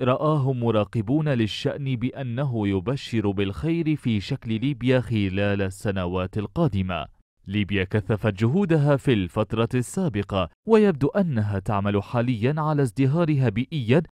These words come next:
من خلال مشاركتها السابقة في مؤتمر كلاسكو، والذي لعبت دورًا مهمًا رغم أنها تعاني من مشاكل بيئية. واليوم نشاهد ليبيا تلعب دورًا مهمًا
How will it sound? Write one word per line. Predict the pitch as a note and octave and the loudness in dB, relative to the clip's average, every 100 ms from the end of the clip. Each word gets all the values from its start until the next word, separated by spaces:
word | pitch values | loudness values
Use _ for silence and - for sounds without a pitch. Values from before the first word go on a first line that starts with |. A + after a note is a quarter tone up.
| - | 0
من | A2+ G2 | 2 2
خلال | - A2 G2+ F#2+ F#2+ | 0 2 2 2 -2
مشاركتها | G2 - G2 F#2 C#3+ C#3+ B2+ | -2 0 -2 -2 -2 0 0
السابقة | B2+ - G2+ A2+ D3 C#3+ D3+ | 0 0 -2 -2 0 0 0
في | C3+ C3 | 0 0
مؤتمر | G#2 - - C3+ A#2 | 0 -4 -2 -2 0
كلاسكو، | G#2+ G#2 A#2+ C3 C#3 - G2 D#2+ - _ | -2 -4 -2 0 -2 -2 -2 -2 -8 _
والذي | F#2 F#2 F#2 F2+ G2 | -2 0 0 0 0
لعبت | G2 F#2+ G2+ G2+ G2+ F#2+ | 2 2 0 0 -2 0
دورًا | A2 G#2 G2+ | 0 2 0
مهمًا | G2+ G2+ G2+ A2 G2 D3+ E3+ - - | 2 0 0 0 2 0 -2 -12 -6
رغم | G2+ G#2 G2+ | -2 -2 0
أنها | A2+ E3 D#3 D3+ C3+ | 0 0 2 2 2
تعاني | - A2+ A#2 F#3 C#3+ G#2 | 2 0 2 0 0 0
من | G2+ G2 | -2 -4
مشاكل | G2+ G2+ A#2 - G#2 G2+ | -4 -2 -4 -2 -4 -2
بيئية. | G2+ G#2 A#2+ F#2+ E2 - _ | -4 -6 -6 -4 -6 -8 _
واليوم | G2 G#2 F#2+ F#2 G#2 D3 E3+ D#3 _ _ | 0 2 2 2 2 2 0 -4 _ _
نشاهد | G2+ G#2 - C#3+ A2+ G#2+ | -2 0 0 0 2 0
ليبيا | G#2 A2 D#3 F#2 G2 E2+ - _ - | 0 0 -2 -4 -4 -4 -8 _ -6
تلعب | G#2 F#2 F2 F2 F#2 | -4 -2 -6 -6 -2
دورًا | G#2+ C#3 D#3 D#3 | 0 2 4 2
مهمًا | D#3 D3+ C3+ D#3+ G#2+ F#2 | 2 0 0 0 -2 -4